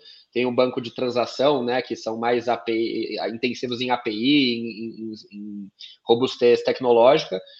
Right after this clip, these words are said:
e tem os bancos de custódia, né? Os bancos de custódia, a gente falou, "Cara, não dá pra fugir dos principais bancos do Brasil", né? Então, hoje a gente tem o, o Itaú como primeiro,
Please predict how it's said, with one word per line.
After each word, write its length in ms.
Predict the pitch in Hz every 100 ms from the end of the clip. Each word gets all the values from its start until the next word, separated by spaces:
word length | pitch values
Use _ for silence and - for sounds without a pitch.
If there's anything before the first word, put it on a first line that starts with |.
| -
e 120 | 143
tem 100 | 175
os 100 | 175
bancos 300 | 147 160 160
de 80 | 147
custódia, 600 | - 160 131 117 101 104
né? 320 | 107 113 107
Os 120 | 110 135
bancos 220 | 143 -
de 100 | 139
custódia, 460 | 160 151 123 135
a 80 | 143
gente 80 | 139
falou, 180 | 135 127
"Cara, 240 | 120 107
não 140 | 110 123
dá 140 | 120
pra 120 | 117
fugir 460 | - 127 101 113 117 _ _ _
dos 120 | 117
principais 480 | - 123 - 123 113
bancos 220 | 117 117
do 80 | 113
Brasil", 380 | 120 123 107 101
né? 120 | 101 101
Então, 240 | - 104
hoje 280 | 110 117 117
a 40 |
gente 300 | 120 120 -
tem 200 | 117 117
o, 260 | 120 113 113
o 80 | 120
Itaú 400 | - 107 123 160
como 240 | 143 131
primeiro, 500 | 131 117 117 117 110